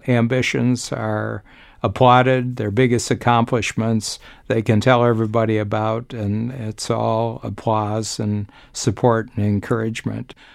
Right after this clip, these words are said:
It's a missing factor in every other part of their life, and they get it at the community in the workshop setting.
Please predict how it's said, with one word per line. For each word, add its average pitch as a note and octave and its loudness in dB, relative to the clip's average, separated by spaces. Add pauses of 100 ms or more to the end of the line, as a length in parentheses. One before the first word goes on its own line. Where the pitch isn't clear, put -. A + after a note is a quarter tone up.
(160)
It's B2 -2
a B2 8
missing C3 6
factor B2 2
in A2 0
every A2 2
other G#2+ -2
part G#2+ -2
of G#2 -4
their G#2+ -2
life, A2 -4
and G#2+ -2
they G#2 -4
get G#2 -4
it G#2 -6
at G#2+ -10 (160)
the G#2+ -8
community A2 -2 (420)
in A2+ 0
the G#2 0
workshop A2 -2
setting. G#2 -6